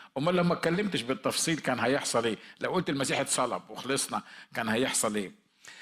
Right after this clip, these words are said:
لما أنا بقول بالتفصيل ده وحتى المؤمنين، حتى المؤمنين مش قادرين يتخيلوا بالظبط اللي حصل مع، آه، شخص الرب يسوع المسيح. احنا خدناها بالإيمان كده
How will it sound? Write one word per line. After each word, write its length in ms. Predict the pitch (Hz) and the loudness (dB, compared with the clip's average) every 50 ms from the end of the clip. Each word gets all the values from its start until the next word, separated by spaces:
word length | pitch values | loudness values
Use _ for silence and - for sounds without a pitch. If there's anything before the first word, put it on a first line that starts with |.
| - - _ | -20 -20 _
لما 420 | - 120 131 135 147 147 151 156 196 | -4 -2 0 0 2 2 2 4 4
أنا 120 | 220 233 | 2 2
بقول 280 | 185 180 190 196 220 214 | 4 4 4 4 4 4
بالتفصيل 680 | 185 185 180 - - 160 - - - 190 214 196 165 | 4 2 -2 0 -2 -2 0 2 2 2 2 2 2
ده 200 | 160 196 208 202 196 - - - - _ _ | 2 2 2 2 0 -2 -10 -18 -20 _ _
وحتى 600 | - 123 127 - - - 208 214 - - - - 165 | -4 -2 0 2 2 2 0 0 -4 -6 0 2 2
المؤمنين، 840 | 156 147 151 156 143 147 147 147 147 147 156 151 127 104 90 87 85 - | 4 4 2 0 -2 -2 0 0 0 0 0 0 0 -2 -4 -6 -12 -16
حتى 400 | - - 131 139 - _ - 131 | -12 -8 -8 -8 -8 _ -2 -2
المؤمنين 600 | 123 123 127 113 127 131 135 135 127 113 107 107 | 0 0 -4 -2 0 0 2 2 2 2 0 -2
مش 180 | 107 - - | -2 -2 -2
قادرين 500 | - 127 135 - - 135 180 208 196 180 | 0 -2 -2 0 0 2 4 4 4 4
يتخيلوا 800 | 160 143 - - 117 - - 131 123 123 135 147 139 117 110 107 | 4 2 0 0 -2 -2 0 0 0 2 2 2 2 2 0 -2
بالظبط 540 | 101 113 117 110 104 131 160 160 - - - | 0 -2 -4 -4 0 0 -2 -2 -2 -4 -4
اللي 160 | 123 120 110 | -2 -2 0
حصل 380 | - - 156 - - 135 120 110 | 0 0 0 0 0 0 -2 0
مع، 360 | 123 131 117 123 135 131 - - - - - - - - - _ - | 0 0 2 2 2 0 -2 -4 -14 -20 -20 -20 -20 -20 -20 _ -4
آه، 240 | 120 120 120 113 110 | -2 0 0 0 0
شخص 400 | 107 - 151 139 - - - 135 | 0 2 0 0 0 0 0 0
الرب 360 | 123 113 127 135 120 110 120 | 2 2 2 0 2 2 2
يسوع 320 | 117 107 - - 123 104 | 2 2 2 0 0 0
المسيح. 460 | 107 107 104 107 - - 107 98 95 - - | 2 2 2 2 0 0 -2 -4 -6 -6 -6
احنا 180 | 147 165 160 - | -6 -2 -2 0
خدناها 360 | - 151 139 156 175 143 135 | 0 0 0 0 0 0 2
بالإيمان 520 | 123 127 127 110 110 117 123 131 127 110 | 0 0 -2 -2 -2 0 0 0 0 0
كده 300 | - - 135 127 127 110 | 0 -2 0 0 0 -2